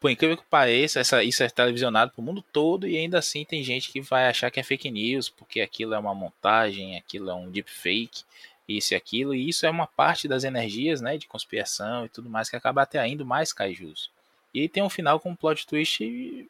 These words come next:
bacana. Agora eu não sei como é que ele vai seguir daquilo ali, não, porque muda o conceito de um personagem que é herói pra virar um vilão, ou no mínimo um, um vampiro ali das energias,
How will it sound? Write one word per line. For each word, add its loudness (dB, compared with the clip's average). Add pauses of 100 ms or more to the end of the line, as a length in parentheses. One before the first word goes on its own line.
(120)
bacana. 4
Agora 6
eu 2
não -2
sei 0
como -8
é -2
que -10
ele -6
vai -2
seguir -4
daquilo -4
ali, -4
não, 0
porque -4
muda 2
o -6
conceito 0
de -10
um -6
personagem 0
que 0
é 6
herói 4
pra -2
virar 0 (400)
um -8
vilão, 6
ou 4
no 0
mínimo -4
um, -8 (220)
um -10
vampiro 4
ali 2
das 0
energias, -6